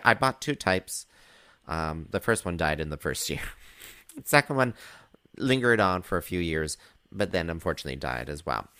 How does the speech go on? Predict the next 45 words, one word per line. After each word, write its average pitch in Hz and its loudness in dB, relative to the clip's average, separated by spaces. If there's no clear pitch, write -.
And, 110 0
uh, 107 2
so 117 2
I 98 2
was 82 -4
like, 73 -10
"Oh, 90 0
anyway, 87 -4
failure." 87 0
And 78 -2
I 92 -2
was 95 -6
like, 110 -2
"Well, 127 4
no, 80 0
it'll 98 0
never 95 2
grow 80 0
here." 73 -6
Well, 117 6
the 107 0
neighbor 113 0
had 78 -2
it, 80 -6
and 87 -4
it 85 -6
was 85 -4
clearly 143 0
established, - 0
an 80 -6
established 92 -4
plant, 67 -8
'cause 80 -8
it 73 -10
was 78 -6
about 80 -2
a - -6
meter 107 -4
tall 85 -2
and 73 -10
about, 73 -8
uh, 71 -6
two 107 -6
meters 87 -4
wide. 65 -6